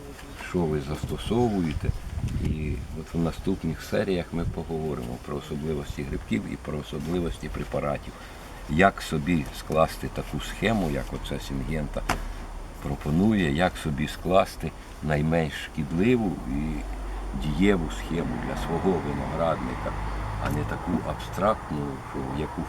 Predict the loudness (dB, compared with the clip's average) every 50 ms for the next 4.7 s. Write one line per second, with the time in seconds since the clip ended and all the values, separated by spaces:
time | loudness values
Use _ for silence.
0 | -2 -2 0 0 0 -2 -4 -6 -6 -6 -8 -6 -6 -6 -6 -4 -4 -4 -4 -4
1 | -6 -8 -12 -14 -14 -14 -14 -14 -14 -14 -12 -12 -14 -12 -12 -10 -10 -10 -10 -12
2 | -12 -10 -10 -10 -10 -10 -10 -12 -12 -12 -12 -12 -12 -12 -12 -12 -10 -6 -2 0
3 | 0 0 0 -2 2 6 8 8 8 8 6 4 2 -2 -2 0 2 2 4 6
4 | 6 4 4 2 -2 -2 2 4 4 6 4 4 0